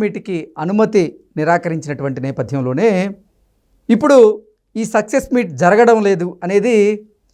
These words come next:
ఎన్టీఆర్ ఫ్యా-, ఫ్యాన్స్‌ను అయితే తీవ్రంగా నిరసపరుస్తున్నటువంటి నేపథ్యంలో అసలు రెండు తెలుగు రాష్ట్రాల ప్రభుత్వాలు ఈ సక్సెస్ మీట్‌కి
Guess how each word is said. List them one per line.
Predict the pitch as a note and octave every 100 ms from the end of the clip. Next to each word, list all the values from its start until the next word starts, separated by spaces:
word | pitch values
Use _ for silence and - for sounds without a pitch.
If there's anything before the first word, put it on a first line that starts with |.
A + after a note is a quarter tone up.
| _ _ - F#3+
ఎన్టీఆర్ | B3 D4 C#4 A3+
ఫ్యా-, | G3+ F#3 F3+ F3
ఫ్యాన్స్‌ను | F3+ F#3+ F#3+
అయితే | F3+ F3+ - -
తీవ్రంగా | F#3+ A3 A#3 A3 F#3 D3+ - _ _ D#3+
నిరసపరుస్తున్నటువంటి | D#3 F3 F3 D3+ D3 D#3+ C3+ C3 B2+ C3+
నేపథ్యంలో | C#3 A#2 C3+ D#3 C#4+ - _ _ F3+
అసలు | A#3 D4 B3
రెండు | G#3 A#3+ A#3+
తెలుగు | A#3 A3+ G#3
రాష్ట్రాల | F#3+ G3 F3+ -
ప్రభుత్వాలు | E3+ F3 F3 F#3 E3+ F#3 E3 F3 _ _ _
ఈ | A3 B3
సక్సెస్ | B3 A#3 C4+ C4 A#3
మీట్‌కి | A#3 A3+ G3